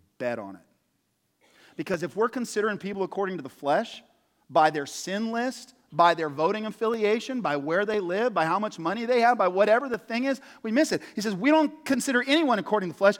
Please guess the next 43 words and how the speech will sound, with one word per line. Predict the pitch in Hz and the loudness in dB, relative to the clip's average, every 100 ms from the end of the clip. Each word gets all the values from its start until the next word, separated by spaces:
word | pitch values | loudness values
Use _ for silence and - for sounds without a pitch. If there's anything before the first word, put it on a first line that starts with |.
| - - | -4 -6
even | 226 302 349 | 0 2 4
though | 262 262 | 4 4
once | 214 240 247 | 4 2 2
we | 277 | -2
regarded | 285 190 202 254 - | 0 4 4 2 -4
Christ | - 370 311 - | 2 2 2 -6
according | - 214 185 | -2 -2 -2
to | |
the | - | -6
flesh." | 143 - - 156 | -8 -8 -14 0
This | 208 269 | 0 0
is | 208 | -8
cool, | - 190 127 - | -2 -2 -4 -8
because | 196 214 190 | -4 -2 0
what | 208 170 | -2 -2
this | 190 277 | -4 -2
implies, | 277 226 202 214 - | -2 -2 4 4 4
and | 170 | 0
I | |
read | 151 147 151 | -2 -4 -8
several | - 185 202 | -4 -2 -2
commentaries | 196 196 202 214 185 | -2 -4 -4 -6 -4
about | 185 | -2
this, | 220 - - | -4 -6 -18
this | 160 165 277 320 | -8 0 0 2
implies | 302 - 202 220 247 | -2 2 4 4 4
that | 175 - - | -2 -6 -6
Paul | - 233 254 254 | 2 6 6 4
was | 190 - | -2 -6
probably | - 214 226 262 262 254 | -4 2 2 2 -6 -8
familiar | 254 196 208 220 180 170 | -6 -4 0 0 0 -2
with | 170 175 | -4 -8
the | 175 | -10
early | 180 185 202 | -6 -4 -4
ministry | 160 156 151 160 | -6 -6 -8 -8
of | 156 | -8
Je-, | 123 185 | -10 -10
with | 170 | -12
the | - | -10
earthly | 160 165 202 | -10 -8 -8
ministry | 151 143 156 151 | -8 -10 -10 -12
of | 139 | -10
Jesus. | 202 131 | -10 -10